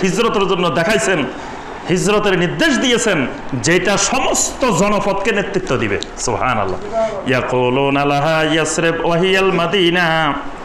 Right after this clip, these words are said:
দুনিয়ার মানুষেরা ওই জায়গার নাম রেখেছিল ইয়াসরিব, আর আমি রাসূল নাম রেখেছি এটার নাম মাদিনা।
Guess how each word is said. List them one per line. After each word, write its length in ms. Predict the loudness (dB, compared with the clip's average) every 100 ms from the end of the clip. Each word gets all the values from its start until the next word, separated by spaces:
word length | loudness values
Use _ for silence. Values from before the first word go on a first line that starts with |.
| -10 -2
দুনিয়ার 440 | 2 2 2 2
মানুষেরা 480 | 0 0 0 0 0
ওই 340 | 0 0 0
জায়গার 400 | 0 0 0 0
নাম 340 | 0 0 0 0
রেখেছিল 440 | 0 0 0 0
ইয়াসরিব, 800 | 2 2 2 0 0 0 0 0 -2 -8 -10 -8 -4
আর 280 | -2 0
আমি 260 | 0 2 2
রাসূল 360 | 2 0 0 0
নাম 300 | 2 0 0
রেখেছি 400 | 0 0 0 0
এটার 480 | 2 2 0 0
নাম 240 | 0 0 0
মাদিনা। 600 | 0 0 0 2 2 0